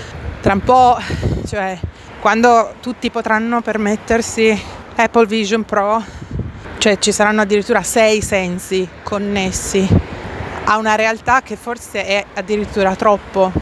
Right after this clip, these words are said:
non lo so, forse, almeno quello che a me affascina dell'audio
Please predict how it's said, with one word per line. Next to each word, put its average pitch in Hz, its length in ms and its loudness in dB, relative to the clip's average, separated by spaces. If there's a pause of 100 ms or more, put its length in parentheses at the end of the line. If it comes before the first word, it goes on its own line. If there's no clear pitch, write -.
(140)
non 196 120 -4
lo 196 60 -6
so, 190 260 2 (680)
forse, 233 760 4 (440)
almeno 202 300 0
quello 240 260 4
che 220 120 -2
a 214 80 4
me 208 180 2
affascina 196 720 -2
dell'audio 190 720 2